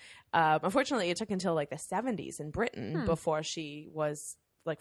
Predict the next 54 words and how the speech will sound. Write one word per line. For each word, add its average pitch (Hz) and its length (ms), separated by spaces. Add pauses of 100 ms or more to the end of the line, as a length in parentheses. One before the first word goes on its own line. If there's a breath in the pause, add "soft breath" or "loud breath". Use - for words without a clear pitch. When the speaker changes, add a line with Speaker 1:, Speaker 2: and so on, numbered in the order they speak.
Speaker 1:
formally 160 400
recognized, 156 960 (380)
um, 156 260
by 151 160
the 156 80
government 147 400
and 143 120
by 139 160
society. 156 640
And 160 120
since 254 280
then, 170 180
it 156 160
seems 156 320
like 147 300 (220 loud breath)
there's 160 200
been 156 160
kind 156 180
of 143 80
a 143 80
building 160 720 (540)
knowledge 165 480
of 156 80
who 180 160
she 160 160
was 156 280
and 160 120
what - 120
she - 140
did 151 380
and, - 180
and - 160
Speaker 2:
Absolutely. 160 380
Speaker 1:
what 170 180
she 160 100
contributed. 165 640 (320)
Speaker 2:
Yeah. 170 200 (380 loud breath)
Um, 185 460
although 240 300
not 226 260
without 262 260
its 220 140
own 208 140
controversy. 202 640
So 180 120
I 180 40
was 180 160
reading 233 300
Speaker 1:
Uh-huh. 269 80
Speaker 2:
some 269 100
of 226 80
the 226 80
more 214 180
modern, 185 500